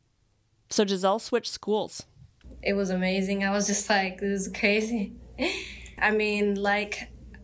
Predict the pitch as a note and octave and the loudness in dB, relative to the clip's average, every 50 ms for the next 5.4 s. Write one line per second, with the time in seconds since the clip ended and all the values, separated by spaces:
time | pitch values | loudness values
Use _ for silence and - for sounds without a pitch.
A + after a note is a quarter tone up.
0 | - - G#3+ A3+ B3 - C#4+ C#4 C4 B3 - A#3+ A#3 A#3+ B3 B3 B3 C4 B3+ B3 | 0 2 2 2 2 0 -2 -2 -2 -2 -2 -2 -2 0 0 -2 -2 -2 -2 0
1 | B3 B3 C4 C4 C4 C4 B3 A#3 G3 F#3+ A#3 A#3 A3+ G#3 G#3 G#3 - - - A3+ | 0 0 2 0 0 0 -2 -2 -2 -2 -2 -2 -2 -2 0 -2 -2 -2 -2 -2
2 | A3 A3+ A3+ A#3+ A#3+ B3 B3 A#3+ A#3 - - G#3+ G3+ F#3+ F#3 F3 F3+ - - G3+ | -2 -2 -2 -2 0 0 -2 -2 -4 -6 -6 -4 -4 -4 -6 -8 -10 -4 -2 0
3 | G#3 A3 A3 - A#3 A3 A3 G#3+ A3 G#3 G3+ G#3 G#3 G#3+ G#3+ G#3+ - F#3+ F#3+ G3 | 0 0 2 0 0 2 2 0 0 0 0 -2 -2 -2 -2 -2 -2 -2 -2 -2
4 | G3+ - A3 G#3+ G#3+ G#3+ G#3+ A3 G#3 G3+ G3 F#3+ F3+ F3+ - - G#3 G3+ G#3 G#3+ | 0 0 0 2 2 2 2 0 -2 -2 -2 -2 -2 -2 -2 -2 0 0 0 0
5 | A3 A3 A3 A3 G#3+ G#3 - | 0 0 -2 -2 -4 -6 -8